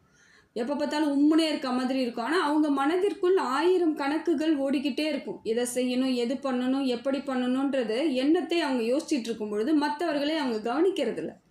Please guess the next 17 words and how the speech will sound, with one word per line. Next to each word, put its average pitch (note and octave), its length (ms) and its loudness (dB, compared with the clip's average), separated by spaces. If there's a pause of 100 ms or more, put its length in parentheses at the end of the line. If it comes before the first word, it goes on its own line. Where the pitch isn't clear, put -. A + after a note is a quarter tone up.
(440)
ஆனா, C#4+ 180 0
மத்தவங்க D#4 520 2
இவங்களை D#4+ 380 2
கவனிப்பாங்கல்ல, D#4+ 640 2
அப்ப C#4 300 0
எப்படி D#4 240 0
இருக்கும் A#3 320 -2
முகம்? A3+ 380 -4 (640)
ஏதோ D4+ 300 2
ஒரு G4 180 2
கணக்கு E4 320 0
போட்டுட்டு C#4 260 0
இவங்க D4 340 2
இருப்பாங்க. C4 320 -2
ஆனா, D4 260 2
அவங்க D4+ 180 2
என்ன D4 160 2